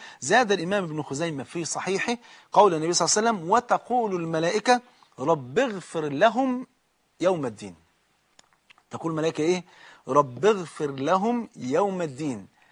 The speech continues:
يبقى الملائكة هتستغفر لحضرتك لو أنت صليت الفجر في جماعة. إيه رأيك؟ الملائكة بتقول: "يا رب اغفر له،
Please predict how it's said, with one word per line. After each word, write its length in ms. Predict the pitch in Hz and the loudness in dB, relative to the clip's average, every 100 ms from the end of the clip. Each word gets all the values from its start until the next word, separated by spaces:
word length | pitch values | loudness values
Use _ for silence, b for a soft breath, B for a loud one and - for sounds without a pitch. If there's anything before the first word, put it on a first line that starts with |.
| B B B | B B B
يبقى 240 | 190 233 208 | -4 -2 -2
الملائكة 500 | 190 185 214 - 160 | 0 0 -2 -4 -10
هتستغفر 640 | 156 160 - 143 - 135 | -8 -8 -6 -8 -6 -6
لحضرتك 600 | 120 123 127 151 208 - | -4 -4 -4 -4 -4 -6
لو 240 | 123 110 | -10 -8
أنت 160 | 147 - | -8 -8
صليت 460 | - 113 113 139 113 | -8 -6 -6 -6 -8
الفجر 400 | - 127 127 123 | -12 -10 -8 -8
في 160 | 127 | -6
جماعة. 460 | 131 156 202 147 107 _ b b b | -2 2 4 2 -2 _ b b b
إيه 100 | 190 | -4
رأيك؟ 420 | 156 107 104 - _ b b b b | -2 -6 -12 -18 _ b b b b
الملائكة 480 | 165 160 180 214 156 | -6 -2 -2 -4 -6
بتقول: 320 | 131 202 156 | -8 -8 -4
"يا 120 | 139 | -4
رب 280 | 165 160 123 | -4 -6 -8
اغفر 320 | 135 - - | -10 -8 -6
له، 200 | 170 123 | -6 -6